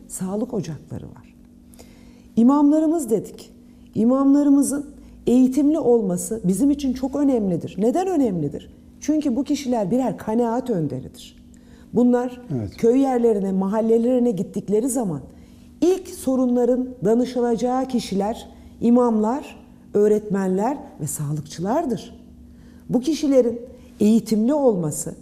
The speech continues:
Speaker 1: onların sorunlarına çare olabilmesi, bizler için, köylümüzün eğitilmesi için, geliştirilmesi için, yönlendirilebilmesi için, doğru yönlendirilebilmesi için gerçekten çok önemlidir. O yüzden bizim bu konularda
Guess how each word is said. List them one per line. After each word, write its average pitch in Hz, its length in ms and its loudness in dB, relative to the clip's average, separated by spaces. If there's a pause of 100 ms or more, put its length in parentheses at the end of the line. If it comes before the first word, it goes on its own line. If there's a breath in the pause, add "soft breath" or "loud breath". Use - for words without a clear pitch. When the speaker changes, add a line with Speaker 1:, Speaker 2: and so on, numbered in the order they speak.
(380 loud breath)
Speaker 1:
onların 233 400 2
sorunlarına 208 800 -2 (300)
çare 190 440 -2
olabilmesi, 180 800 0 (320)
bizler 151 320 -2
için, 170 360 -8 (380 loud breath)
köylümüzün 175 640 0
eğitilmesi 185 640 -2
için, 196 340 -6 (300 loud breath)
geliştirilmesi 202 840 0
için, 202 340 -2
yönlendirilebilmesi 240 1160 2
için, 143 260 -4
doğru 156 260 2
yönlendirilebilmesi 156 1080 -2
için 226 280 -8 (300 loud breath)
gerçekten 151 520 -8
çok 214 240 -10
önemlidir. 147 720 -6 (560 loud breath)
O 196 100 2
yüzden 196 360 -2 (380 loud breath)
bizim 180 320 -2
bu 202 100 -4
konularda 147 680 -4